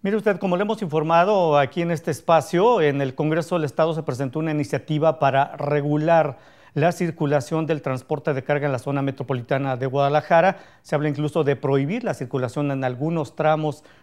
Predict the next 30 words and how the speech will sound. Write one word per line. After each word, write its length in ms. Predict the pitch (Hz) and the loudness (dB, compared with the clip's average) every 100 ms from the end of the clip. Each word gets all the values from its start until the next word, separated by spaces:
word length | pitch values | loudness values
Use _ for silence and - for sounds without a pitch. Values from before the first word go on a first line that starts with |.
| _ | _
de 160 | 143 160 | -2 0
la 100 | 143 | -2
zona 240 | 147 139 | -4 -4
metropolitana. 760 | 135 131 127 143 135 170 160 160 | -4 -4 -2 -2 0 0 2 0
Y 20 | |
para 180 | 151 131 | 0 0
hablar 320 | 139 147 143 | 2 0 0
de 60 | |
este 180 | 135 147 | -4 -4
tema 400 | - 156 151 147 - _ _ | -2 -2 -2 -4 -10 _ _
nos 160 | 131 165 | -2 0
acompaña 420 | - 139 160 156 | 0 0 0 0
el 80 | 143 | -2
vicepresidente 640 | 156 151 131 147 147 151 | -4 -4 -4 -2 -2 -2
de 20 | |
la 120 | 131 | -2
Confederación 520 | 165 151 139 127 151 147 | -2 -2 -2 -2 -2 -4
Nacional 380 | 135 135 143 | -4 -2 -2
de 80 | 135 | -4
Transportistas 680 | 147 151 - 131 143 139 135 | -8 -6 -4 -6 -6 -6 -6
Mexicanos, 600 | 139 147 - 147 147 - - - _ | -6 -6 -2 -2 -2 -6 -14 -20 _
Manuel 300 | 143 139 147 | -4 0 0
Sánchez 480 | - 135 123 135 113 | 0 -4 -2 -4 -4
Benavides. 560 | 127 123 117 113 107 - | -6 -4 -6 -8 -10 -8
¿Cómo 160 | 147 | -6
estás? 340 | 147 165 170 170 | -2 0 0 -2
Bienvenido, 460 | 139 131 135 143 | -4 -2 0 0
muy 120 | 135 135 | 0 -2
buenas 260 | 131 127 | -2 -4
tardes. 420 | 123 117 113 - | -6 -8 -12 -16